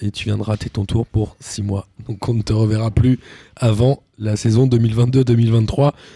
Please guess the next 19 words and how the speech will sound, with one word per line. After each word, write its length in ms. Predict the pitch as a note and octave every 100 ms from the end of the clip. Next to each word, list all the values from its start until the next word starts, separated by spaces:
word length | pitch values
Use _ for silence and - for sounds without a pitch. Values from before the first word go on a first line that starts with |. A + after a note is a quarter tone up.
| -
si 180 | - C3
P 140 | D#3
deux 140 | D3 C#3
J 200 | D3+ D#3+
existe 340 | A#2+ C3+ -
encore, 400 | B2+ - C#3+ C3
évidemment. 420 | A2 A2+ G#2+ G2+ - - - - - -
Euh, 800 | C#3+ C3+ B2+ B2 A#2+ A#2+ A#2 A#2 B2
t'as, 180 | G3+ B3+
t'as, 240 | C#3+ B2+
t'as, 180 | - C3
j'avais 240 | A#2+ A#2+
oublié 260 | D3 F3+ A3+
d'allumer 340 | D#3 B2+ C3
Julien, 300 | B2+ C#3+ D3+
t'es 100 | C3
vraiment 160 | A#2+ D3
un 60 | C#3+
bâtard. 340 | B2+ A#2+